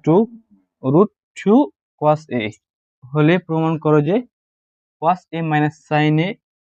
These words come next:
is equal to root two sin A। দেখতে পাচ্ছেন এটা প্রশ্ন।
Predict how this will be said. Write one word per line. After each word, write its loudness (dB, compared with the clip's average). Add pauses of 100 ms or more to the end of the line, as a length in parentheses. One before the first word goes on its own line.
(300)
is -6 (160)
equal -2 (180)
to -6 (880)
root -8 (140)
two -2 (540)
sin 2
A। -2 (1300)
দেখতে -2
পাচ্ছেন 4
এটা 2 (100)
প্রশ্ন। -2